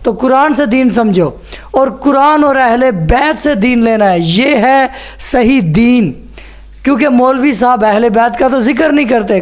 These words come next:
कब इन्होंने मौला अली अलैहिस्सलातु वस्सलाम, नबी कहते हैं कि "मैं इल्म का शहर हूँ, अली उसका दरवाज़ा है", कब इस मौल-, इस मौलवी ने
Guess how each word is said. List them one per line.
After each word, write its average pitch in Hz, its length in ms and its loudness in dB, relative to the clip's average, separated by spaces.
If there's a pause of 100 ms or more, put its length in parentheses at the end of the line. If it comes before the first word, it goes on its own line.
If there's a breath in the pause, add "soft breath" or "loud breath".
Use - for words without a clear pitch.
(140)
कब 320 220 0
इन्होंने 285 300 2
मौला 247 360 2
अली 247 160 0
अलैहिस्सलातु 247 520 0
वस्सलाम, 240 400 0 (360 loud breath)
नबी 254 280 2
कहते 254 300 0
हैं 262 260 0 (240 loud breath)
कि 269 80 0
"मैं 262 280 2
इल्म 269 220 0
का 254 140 2
शहर 254 300 0
हूँ, 277 120 0 (120)
अली 330 160 2
उसका 277 320 0
दरवाज़ा 208 420 0
है", 175 140 0 (360 loud breath)
कब 330 200 2
इस 269 180 0
मौल-, 262 540 2
इस 269 180 0
मौलवी 294 480 4
ने 269 200 -2